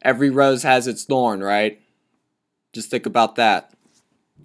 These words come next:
All right, I'm gonna fucking, twenty-seven minutes. I think that's good enough. All right. Have a great week. Eat your veggies. Let's lose some weight. Let's hit the gym hard. It's chest day, fellas. You know, you gotta get it in there.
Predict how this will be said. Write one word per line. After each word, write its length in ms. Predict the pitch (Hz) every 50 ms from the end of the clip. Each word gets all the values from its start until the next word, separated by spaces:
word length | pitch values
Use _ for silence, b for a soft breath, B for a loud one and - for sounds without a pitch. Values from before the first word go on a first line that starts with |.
| _ -
All 120 | 101 95 80
right, 260 | 80 78 65 69 -
I'm 160 | - - 110 113
gonna 220 | 107 101 92 82
fucking, 520 | - - - - - - - - - - - _ _ _ _ _ _ _ _ _ _ _ _ _ _
twenty-seven 580 | - - 160 143 120 - - 117 104 104 101 101
minutes. 260 | 104 104 104 104 -
I 60 | 135
think 180 | 120 - 101 -
that's 180 | - 110 -
good 160 | - - 107 98
enough. 420 | 95 95 98 101 98 95 - -
All 120 | 120 131
right. 320 | 135 147 151 147 143 127 - _ _ _ _ _ _ _ _ _ _ _ _ _ _ _
Have 200 | - 113 120 120
a 60 | 135 131
great 360 | 110 135 139 139 139 - -
week. 580 | 135 147 147 147 143 143 - - - - _ _ _ _ _ _ _ _ _ _ _ _ _ _ _ _ _ _ _ _ _ _ _ _ _ _ _ -
Eat 220 | 127 127 120 -
your 100 | 131 120
veggies. 960 | 104 107 143 147 147 143 127 139 143 143 139 139 131 127 - - - - - _ _ _ _ _ _ _ _ _ _ _ _ _ _ _ _ _ -
Let's 280 | - 123 113 - - -
lose 220 | 135 131 123 -
some 240 | - 135 120 123 131
weight. 300 | 143 143 143 139 127 123
Let's 200 | 127 120 - -
hit 180 | 160 - -
the 100 | - 139
gym 320 | 127 - 143 143 143 135 123
hard. 540 | - 139 139 143 143 143 143 143 143 131 127
It's 200 | - - - -
chest 460 | - - 175 165 160 160 - - -
day, 260 | 165 160 156 156 151
fellas. 760 | 151 - 160 151 147 143 147 147 147 143 139 143 - - 151
You 120 | 147 147
know, 420 | 151 151 151 151 151 151 151 156 151
you 80 | - 127
gotta 280 | 120 151 147 147 147 147
get 240 | 143 156 151 147
it 80 | 147 147
in 220 | 156 156 156 156
there. 520 | 151 151 147 147 143 143 139 139 143 -